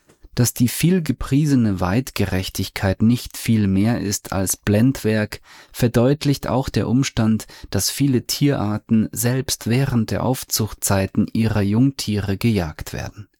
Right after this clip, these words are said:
Darauf weist zum Beispiel der Landesverband Nordrhein-Westfalen der Berufsjäger hin. In den Wintermonaten des neuen Jahres seien Frischlinge auf die Bachen angewiesen. Das gilt aber ganzjährig auch für Feldhasen,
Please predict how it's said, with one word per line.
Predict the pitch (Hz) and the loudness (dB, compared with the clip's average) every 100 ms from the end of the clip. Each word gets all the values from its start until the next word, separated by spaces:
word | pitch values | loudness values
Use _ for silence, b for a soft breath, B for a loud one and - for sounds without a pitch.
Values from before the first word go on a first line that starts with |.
| _ _ B B B B B - | _ _ B B B B B 0
Darauf | 104 92 95 127 - | 2 2 0 -2 0
weist | 113 113 127 | 0 0 -2
zum | - 123 | 0 2
Beispiel | 117 113 - 123 | 2 0 0 0
der | 117 110 | 2 2
Landesverband | 107 131 139 - - 107 107 107 - | 2 2 2 -2 -4 -2 2 0 2
Nordrhein-Westfalen | 110 110 113 104 98 95 - - 98 98 110 90 | 0 2 0 0 0 -2 -6 -6 -2 0 0 0
der | 85 85 | 0 -2
Berufsjäger | - 98 117 - - 87 82 87 85 | -2 0 -2 0 -2 0 -2 -2 -2
hin. | 95 85 - _ B B B B B | -2 -4 -6 _ B B B B B
In | 104 101 | 2 2
den | 98 95 95 | 4 2 4
Wintermonaten | 135 156 123 113 110 113 107 127 139 | 2 4 2 4 2 0 0 0 0
des | 120 - | 0 0
neuen | 101 101 95 | 2 2 2
Jahres | 92 90 95 113 139 - B B B | 0 0 -2 -2 -2 -6 B B B
seien | 113 117 120 117 | 0 2 2 2
Frischlinge | - 151 - 101 98 104 | 0 0 0 0 2 2
auf | 71 98 | 0 -4
die | - 104 | -2 -2
Bachen | - 101 - 90 87 | 0 -2 -2 -2 0
angewiesen. | 107 127 101 85 87 - - - _ B B B B | 2 2 0 -4 -8 -8 -8 -12 _ B B B B
Das | - 107 | 0 0
gilt | - 117 123 | 4 2 2
aber | 123 127 | 0 0
ganzjährig | 127 143 151 101 104 101 95 - | 2 2 0 -2 -2 -2 -4 -4
auch | 101 98 | -4 -4
für | - 123 | -4 -2
Feldhasen, | 120 127 - 98 90 85 90 90 | 0 -2 -2 -2 -2 -2 -2 -4